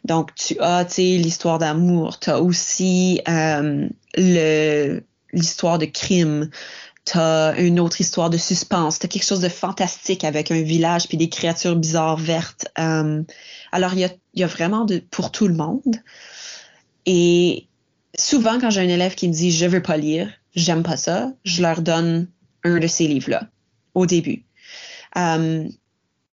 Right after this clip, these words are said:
et ils vont le lire tranquillement, puis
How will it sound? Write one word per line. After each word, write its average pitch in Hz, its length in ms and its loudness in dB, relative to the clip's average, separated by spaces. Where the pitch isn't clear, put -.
et 175 280 4
ils 175 200 0
vont 185 160 0
le 196 80 2
lire 185 220 0
tranquillement, 170 760 -2
puis 151 560 -2